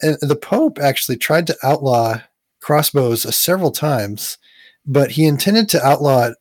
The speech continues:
uh, to ban using crossbows only on Christian on Christian crime. <laughs> So, uh,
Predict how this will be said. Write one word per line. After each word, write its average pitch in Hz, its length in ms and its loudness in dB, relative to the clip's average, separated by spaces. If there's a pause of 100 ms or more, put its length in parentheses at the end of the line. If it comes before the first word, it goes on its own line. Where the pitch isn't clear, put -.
(120)
uh, 120 200 0
to - 140 -6
ban 131 520 0
using 131 280 0
crossbows 123 640 0
only 156 320 2
on 117 240 0
Christian - 440 -2
on 117 160 2
Christian 143 680 -2 (240)
crime. 147 460 2 (220)
<laughs> - 240 -18
So, 139 340 4 (840)
uh, 127 320 6